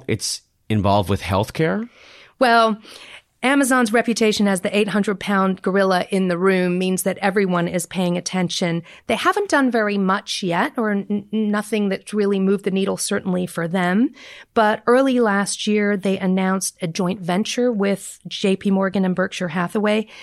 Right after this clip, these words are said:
Speaker 2: That's a non-, set up as a nonprofit. It's really designed to lower costs and improve healthcare for the million one million employees of the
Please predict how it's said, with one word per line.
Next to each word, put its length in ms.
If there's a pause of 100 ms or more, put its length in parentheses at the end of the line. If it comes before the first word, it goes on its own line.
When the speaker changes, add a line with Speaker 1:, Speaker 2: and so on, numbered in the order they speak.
(240)
Speaker 2:
That's 400
a 60
non-, 320 (120)
set 280
up 100
as 100
a 60
nonprofit. 600
It's 200
really 200
designed 400
to 60
lower 340
costs 420
and 180
improve 520 (280)
healthcare 440
for 220
the 180
million 640 (200)
one 300
million 320
employees 520
of 140
the 300